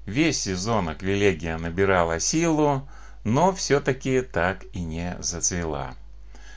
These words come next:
На зиму на всякий случай аквилегию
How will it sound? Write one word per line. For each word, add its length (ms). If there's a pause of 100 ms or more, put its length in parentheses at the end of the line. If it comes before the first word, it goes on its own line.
(140)
На 200
зиму 340
на 140
всякий 340
случай 380
аквилегию 720